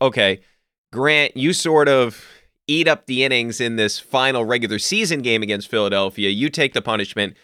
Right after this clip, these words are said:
because Al's gonna have to do it in the postseason. And that's a lot to ask of a guy at this particular point in time that's, what, in his thirty-six-year-old season. So Al kind of started on, or didn't kind of, he started on P J Tucker, but it was kind of in that Rob role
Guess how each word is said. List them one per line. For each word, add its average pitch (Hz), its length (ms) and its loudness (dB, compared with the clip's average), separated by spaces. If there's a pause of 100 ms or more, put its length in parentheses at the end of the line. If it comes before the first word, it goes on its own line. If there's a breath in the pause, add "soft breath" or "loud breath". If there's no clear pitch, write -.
(120)
because 127 320 -4
Al's 139 300 2
gonna 135 180 0
have 120 200 -2
to 120 100 -4
do 117 120 0
it 110 60 0
in 104 80 -4
the 101 80 -8
postseason. 101 760 -2 (480 soft breath)
And 110 420 0 (100)
that's 127 260 0
a 135 60 -2
lot 117 300 2
to - 140 -6
ask 107 300 -2
of 101 80 -4
a 101 60 -4
guy 101 500 0
at 107 140 -2
this 117 120 -6
particular 107 380 -8
point 104 180 -6
in 98 60 -6
time 104 240 -2
that's, 92 160 -8
what, 104 160 -2
in 95 40 -8
his 95 140 -8
thirty-six-year-old 107 880 -4
season. 95 400 -6
So 113 320 -2 (420 soft breath)
Al 190 300 2
kind 175 260 -2
of 143 80 -2
started 139 440 -2
on, 101 540 -2
or 113 100 -2
didn't 101 220 -2
kind 101 220 -2
of, 92 120 -6
he 123 100 -8
started 143 380 0
on 104 100 -4
P 127 160 -8
J 104 160 0
Tucker, 139 320 0
but 107 100 0
it 110 60 0
was 101 140 -6
kind 139 200 0
of 127 60 -2
in 123 80 -2
that 104 160 0
Rob 110 320 2
role 147 300 2